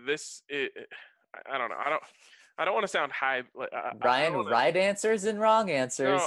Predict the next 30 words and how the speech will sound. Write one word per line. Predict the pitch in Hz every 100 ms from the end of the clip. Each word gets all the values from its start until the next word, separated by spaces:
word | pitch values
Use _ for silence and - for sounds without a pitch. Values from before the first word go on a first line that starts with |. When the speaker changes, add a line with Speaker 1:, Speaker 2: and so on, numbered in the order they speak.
| 135
Speaker 1:
I, | 139
what | 175
I'm | 185
saying | 202 208
is | 175
I | 143
don't | 160 147
wanna | 147
try | 135 151
and | 127 120
flex | - 139 131 -
here, | 120 110
and | 104
Mace, | 117 113
just | - 117
so | 117
you | 107
know, |
you're | 104
still | 107 - 107
muted. | 104 107 113 - - _
Um, | - 143 127 110 104 _ _ _ _ _ _ _ _ _ _ _ _ -
um, | 147 139 131 117 -
oh, | 131
okay. | 113 95 - _
Mace | 139 135 143
is | 127
heading | 135 117
out, | 110 131 -
so | 135 110